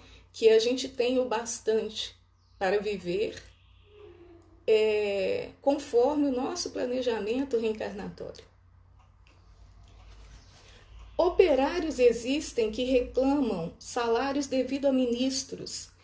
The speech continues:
sem cogitarem das graves responsabilidades que, não raro, convertem os administradores do mundo em vítimas de inquietação, da insônia, quando não sejam mártires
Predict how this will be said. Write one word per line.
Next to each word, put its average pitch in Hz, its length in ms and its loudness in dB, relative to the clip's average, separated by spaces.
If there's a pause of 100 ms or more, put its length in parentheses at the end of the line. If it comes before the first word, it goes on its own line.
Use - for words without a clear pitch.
(200)
sem 349 380 0
cogitarem 226 760 0
das 220 260 2
graves 285 500 2
responsabilidades 269 1500 -2 (300)
que, 277 140 0
não 339 240 4
raro, 226 520 2 (400)
convertem 220 800 2
os 202 160 0
administradores 262 1300 0
do 277 160 -4
mundo 294 540 -2 (520)
em 320 200 0
vítimas 254 580 4
de 233 100 2
inquietação, 254 1120 0 (100)
da 196 160 -2
insônia, 254 800 2 (260)
quando 294 260 0
não 370 180 -2
sejam 233 580 2
mártires - 840 -6